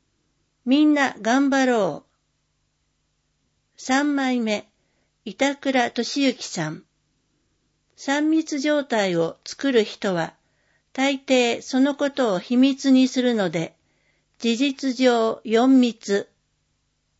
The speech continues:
四枚目、下川原梨沙さん。健康第一、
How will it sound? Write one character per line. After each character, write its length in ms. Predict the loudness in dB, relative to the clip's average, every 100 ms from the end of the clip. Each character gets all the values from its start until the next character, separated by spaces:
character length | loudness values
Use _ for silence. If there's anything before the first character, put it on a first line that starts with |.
| _ _ _ _ _ _ _ _ _ _ _ _
四 300 | -2 0 2
枚 260 | 0 0 -2
目、 300 | -2 -4 _ _ _ _ -20
下 380 | -4 0 0 0
川 240 | 0 2
原 280 | 2 0 -2
梨 160 | -4
沙 180 | -4 -4
さ 220 | -4 -6
ん。 140 | -8 -12 _ _ _ _ _ _ _ _ _ -6
健 300 | -2 -2 -2
康 300 | 0 2 2
第 320 | 2 0 -2
一、 400 | -6 -10 -10 -10